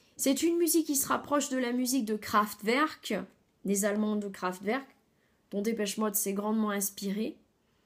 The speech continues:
Dépêche Mode a retrouvé des influences un peu plus grunge dans les années quatre-vingt-dix, Dave Gahan a été inspiré par Kurt Cobain de Nirvana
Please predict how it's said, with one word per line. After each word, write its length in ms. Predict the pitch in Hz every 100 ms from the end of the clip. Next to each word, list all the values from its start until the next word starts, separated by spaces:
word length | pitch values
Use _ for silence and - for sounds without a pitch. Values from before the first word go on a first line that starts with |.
| _ _ _ _ -
Dépêche 340 | 220 285 277
Mode 180 | 320 339
a 60 |
retrouvé 400 | 320 - 277 269
des 220 | 269 277 262
influences 560 | 262 262 277 302 294
un 100 | 247
peu 180 | 233 247
plus 520 | 226 269 277 269 262
grunge 580 | 208 220 277 285 190 -
dans 160 | 202 214
les 180 | 226
années 200 | 233 254
quatre-vingt-dix, 920 | 254 220 - 220 196 196 269 - - - _ _ _ _ _ _ -
Dave 180 | 202 247
Gahan 300 | 226 247 269
a 100 | 254
été 220 | 214 233
inspiré 480 | 226 226 - 240 262
par 220 | 240 190
Kurt 240 | - 226 -
Cobain 480 | 226 190 220 269 262 - _ _ _ _ _ _
de 120 | 190
Nirvana 680 | 196 233 208 190 190 226 269